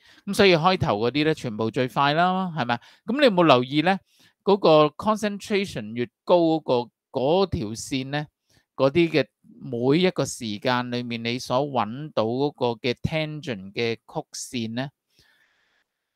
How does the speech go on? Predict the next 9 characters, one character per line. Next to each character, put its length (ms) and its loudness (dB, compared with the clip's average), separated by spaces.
嗰 160 8
個 80 6
slope 420 2
呢， 140 -2
都 260 6
係 300 -6
斜 300 -2
啲 260 -6
嘅， 80 -12